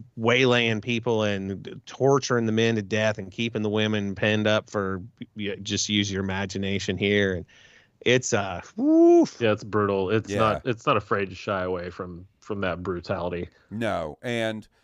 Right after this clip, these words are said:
Speaker 3: <clears throat> you know, it, what, what I like about Red Dead Two is it doesn't just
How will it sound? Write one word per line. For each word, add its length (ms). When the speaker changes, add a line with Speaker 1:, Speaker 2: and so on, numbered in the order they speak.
Speaker 3:
<clears throat> 320
you 400
know, 300
it, 200
what, 260
what 200
I 180
like 280
about 300
Red 200
Dead 240
Two 240
is 120
it 180
doesn't 460
just 640